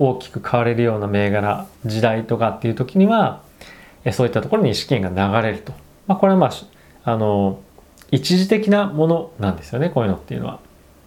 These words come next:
なので、これがどんどんどんどん今後も五年も十年も続くっていうと違うと。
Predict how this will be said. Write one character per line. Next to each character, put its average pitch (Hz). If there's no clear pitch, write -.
な 180
の 160
で、 147
こ -
れ 165
が 175
ど 139
ん 143
ど 107
ん 101
ど 135
ん 123
ど 104
ん 90
今 135
後 139
も 123
五 113
年 147
も 135
十 147
年 120
も 90
続 117
く 143
っ -
て 131
い 101
う 101
と 123
違 -
う 143
と。 156